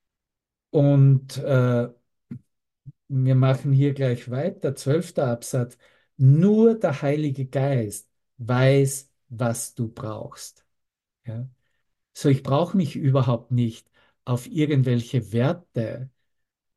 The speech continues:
der Welt aus der Vergangenheit beziehen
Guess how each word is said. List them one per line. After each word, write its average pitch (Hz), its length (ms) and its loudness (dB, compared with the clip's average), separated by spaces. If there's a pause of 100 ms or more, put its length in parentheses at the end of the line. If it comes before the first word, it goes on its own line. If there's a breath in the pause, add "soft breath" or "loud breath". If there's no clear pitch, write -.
der 110 200 0
Welt 147 400 0
aus 123 180 -2
der 127 100 -2
Vergangenheit 123 1000 -2
beziehen 131 920 -2